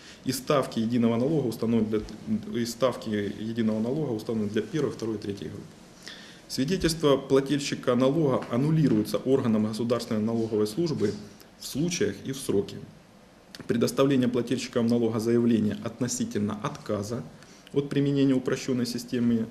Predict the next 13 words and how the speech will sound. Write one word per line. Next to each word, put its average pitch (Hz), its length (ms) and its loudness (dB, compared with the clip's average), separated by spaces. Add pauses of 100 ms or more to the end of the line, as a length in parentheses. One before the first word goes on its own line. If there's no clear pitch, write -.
налогообложения 113 840 2
в 110 40 -6
связи 113 280 -2
с 110 60 -4
переходом 107 560 0 (580)
на 113 120 4
уплату 113 440 2
других 104 520 -4
налогов 104 480 -2
и 107 40 -2
сборов, 101 400 -2 (340)
определённых 101 640 -2
кодексом, 104 440 -10